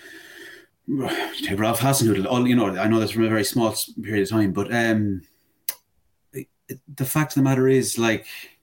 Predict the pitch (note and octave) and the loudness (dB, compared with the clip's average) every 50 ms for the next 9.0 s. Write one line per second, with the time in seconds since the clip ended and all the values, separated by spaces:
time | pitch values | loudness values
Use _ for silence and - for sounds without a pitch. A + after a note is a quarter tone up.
0 | _ _ _ _ _ _ _ _ _ _ _ _ _ _ _ _ - - - A#2+ | _ _ _ _ _ _ _ _ _ _ _ _ _ _ _ _ -14 -10 -6 -4
1 | G#2+ G#2+ G#2 F#2+ - - A#2 B2+ C3 C3 C3 C3 B2+ A#2 B2+ C3 B2+ A#2+ G#2 F#2+ | -2 0 0 -2 -2 -2 -2 0 2 2 2 2 2 2 2 2 2 2 0 -2
2 | G2 G#2 G2 F#2 F2+ - - - - - A2 F#2 - - - - C3 - - D#3+ | -2 -2 -2 -2 -2 -4 -8 -8 -4 -4 -4 -4 -4 -4 -4 -4 -4 -2 -2 -2
3 | C#3 B2 A#2+ A#2 A2+ - A2 G#2+ - G#2 A2 A2 G#2+ G2+ G2 - - - - _ | 0 0 0 0 -2 -2 -4 -4 -4 -2 0 0 2 0 0 -2 -6 -10 -12 _
4 | - F#2 - - - B2 A2+ G#2 - G#2+ G2+ F#2+ F#2+ F2 G2+ F#2 F2 - G#2+ G#2 | -18 -18 -14 -6 -2 -2 0 0 0 0 0 0 0 0 -2 -2 -2 0 0 0
5 | G2+ G2+ G2+ G#2 G#2 G2+ G2 G2+ G2+ G2+ G2+ G#2 G2+ G2 - G2+ F#2+ G#2+ A2 G2+ | 2 2 2 2 2 2 0 2 2 2 2 2 2 0 0 -2 -2 0 0 0
6 | F#2+ F#2+ - - _ - - A2 G#2 G2+ F#2+ E2+ D#2 D2 - - - - - - | 0 -2 -6 -8 _ -6 0 2 4 4 4 2 0 -4 -8 -14 -20 -20 -20 -20
7 | _ _ _ _ _ _ _ _ _ _ - F#2 F#2 F#2 F#2 A2 A2 - - C3 | _ _ _ _ _ _ _ _ _ _ -12 -8 -4 -4 -2 -2 -2 0 0 2
8 | B2+ C3+ C3+ A#2 F#2+ D#2 D2 - _ - G#2+ G2 F2+ - - - - - - | 2 2 2 2 0 -2 -4 -6 _ -4 -2 -2 -2 -4 -8 -14 -16 -18 -20